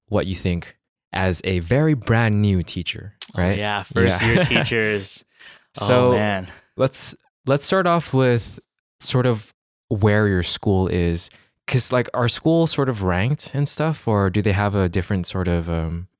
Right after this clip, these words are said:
Speaker 2: There
Speaker 1: cap-
Speaker 2: actually are. It's
Speaker 1: Yeah?
Speaker 2: interesting. It comes to, like, it comes down to, like, demographic, student achievement, and whatnot, because one of the biggest things that is kinda, like, new is Title One schools.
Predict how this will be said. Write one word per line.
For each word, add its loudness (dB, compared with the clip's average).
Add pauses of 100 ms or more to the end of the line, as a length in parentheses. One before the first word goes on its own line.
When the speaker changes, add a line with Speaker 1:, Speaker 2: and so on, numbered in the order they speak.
(160)
Speaker 2:
There 2
Speaker 1:
cap- 2
Speaker 2:
actually 2
are. 0
It's -2
Speaker 1:
Yeah? 2
Speaker 2:
interesting. 2
It 0
comes -2
to, 0
like, 0 (360)
it -20
comes -4
down 2
to, -4
like, 0
demographic, 0
student -4
achievement, 0
and 0
whatnot, 0 (400)
because 0 (120)
one 2
of 2
the 4
biggest 0
things 0
that -2 (420)
is -2
kinda, 0
like, 0
new 2
is -2
Title 0
One 0
schools. -2